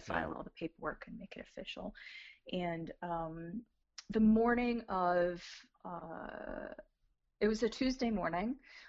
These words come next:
Speaker 2: we had gotten mail. Um, this was after a week of quarantine. We went out to get the mail,
Speaker 1: <laughs>
Speaker 2: and Thomas opened up, and he's like, "Look." And it was our signed, sealed document stating that we had s-,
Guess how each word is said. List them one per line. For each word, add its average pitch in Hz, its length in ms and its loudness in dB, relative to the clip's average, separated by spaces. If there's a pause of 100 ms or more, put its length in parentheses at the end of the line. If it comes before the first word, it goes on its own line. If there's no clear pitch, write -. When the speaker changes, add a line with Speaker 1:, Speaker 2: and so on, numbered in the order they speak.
(100)
Speaker 2:
we 208 120 6
had 190 140 2
gotten 196 520 -2 (200)
mail. 190 460 -6 (760)
Um, 170 340 -6
this 196 180 -10
was 214 140 -6
after 185 500 -2
a 170 80 -6 (300)
week 202 460 -4
of - 200 -6
quarantine. 160 540 -8
We 196 100 -2
went 233 160 0
out 220 140 0
to - 60 -2
get 220 180 2
the 214 60 2
mail, 165 360 6 (260)
Speaker 1:
<laughs> 147 100 0
Speaker 2:
and 165 320 -2
Thomas 180 380 -2
opened 180 340 2
up, 175 180 2
and 180 80 -12
he's 180 240 -12
like, - 260 -12
"Look." 240 400 -4 (260)
And - 100 6
it 233 80 2
was 247 200 4
our 214 160 4
signed, 262 800 -8
sealed 226 480 -10 (120)
document 214 520 -8
stating 202 440 -12
that 190 160 -12
we 208 200 -12 (120)
had 226 340 -8
s-, 208 80 -18